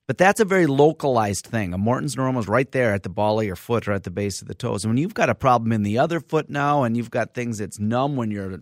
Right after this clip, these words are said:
in, at night, that sounds worse than a Morton's neuroma. It sounds, it does sound like you're having some kind of neuropathy.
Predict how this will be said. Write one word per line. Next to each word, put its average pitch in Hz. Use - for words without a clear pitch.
in, 85
at 85
night, 127
that 127
sounds 120
worse 113
than 101
a 92
Morton's 95
neuroma. 92
It 87
sounds, 92
it 95
does 110
sound 107
like 98
you're 95
having 90
some 95
kind 92
of 87
neuropathy. 90